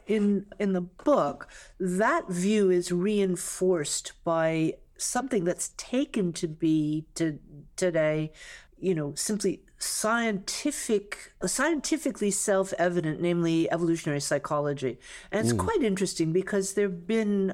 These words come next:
Speaker 1: um, very important, very serious
Speaker 2: Hi there.
Speaker 1: biologists,
Speaker 2: This is not
Speaker 1: psychologists.
Speaker 2: the end of this podcast. In fact, we're only just getting going.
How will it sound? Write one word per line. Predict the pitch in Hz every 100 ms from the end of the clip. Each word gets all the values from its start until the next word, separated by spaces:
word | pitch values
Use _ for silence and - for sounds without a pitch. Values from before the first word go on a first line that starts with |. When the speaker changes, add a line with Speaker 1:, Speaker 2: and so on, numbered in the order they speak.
| -
Speaker 1:
um, | 170 165 156 151 - _ _ - - - _ _ _ -
very | 160 175 208 214 202 185
important, | 156 170 170 151 156
very | 151 147 147
serious | - 185 185 175 165 151 143 - - _
Speaker 2:
Hi | - 214
there. | 196 - -
Speaker 1:
biologists, | 185 196 165 147 147 135 - -
Speaker 2:
This | 143 135 202 -
is | 156 123
not | 196 147 107
Speaker 1:
psychologists. | - - _
Speaker 2:
the | 113 120 127
end | 170 120 117 - - _ _ _ -
of | 123
this | 127 -
podcast. | 123 110 - 87 -
In | 123
fact, | 135 120 -
we're | 127 127
only | 165 151 147 - _ _ -
just | 139 113 -
getting | 131 120 107
going. | 110 101 80 87